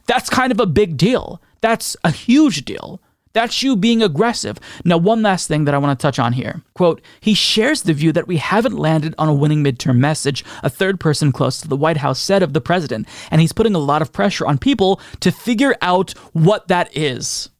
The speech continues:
So on one hand, he's saying, "I'm the president. The buck stops with me." But on another hand, he's saying, "Hey, folks, we don't really have a message.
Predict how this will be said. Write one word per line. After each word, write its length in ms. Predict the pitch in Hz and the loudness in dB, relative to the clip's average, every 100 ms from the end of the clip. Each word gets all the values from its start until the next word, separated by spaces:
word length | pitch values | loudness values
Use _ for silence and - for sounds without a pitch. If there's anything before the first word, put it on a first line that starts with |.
| _ | _
So 280 | - 202 185 | 0 2 4
on 160 | 170 | 4
one 220 | 147 175 | 2 2
hand, 280 | 151 127 123 | 4 4 4
he's 140 | 123 117 | 2 2
saying, 260 | 151 147 - | 0 0 0
"I'm 320 | 180 185 165 | 0 0 -2
the 100 | 135 | -4
president. 480 | - 139 110 110 139 | -2 -4 -2 -4 -2
The 80 | 143 | 0
buck 260 | 170 185 | 0 -2
stops 360 | - 170 147 - | -2 -2 -2 -4
with 200 | 143 - | -6 0
me." 140 | 131 | 0
But 140 | 120 143 | 2 0
on 120 | 147 | 2
another 380 | 151 160 170 147 | 2 2 2 0
hand, 300 | 110 127 117 | 0 0 0
he's 160 | 120 | 0
saying, 440 | - 131 123 120 120 - - - _ | 0 0 2 0 -4 -12 -20 -20 _
"Hey, 160 | 214 247 | 0 0
folks, 400 | - 170 156 147 | 0 0 0 2
we 100 | 190 | 2
don't 220 | 247 180 | 2 0
really 160 | 202 | 0
have 260 | 165 135 170 | 2 0 0
a 80 | 143 | 2
message. 640 | 123 131 - 104 139 | 2 0 -2 -6 -6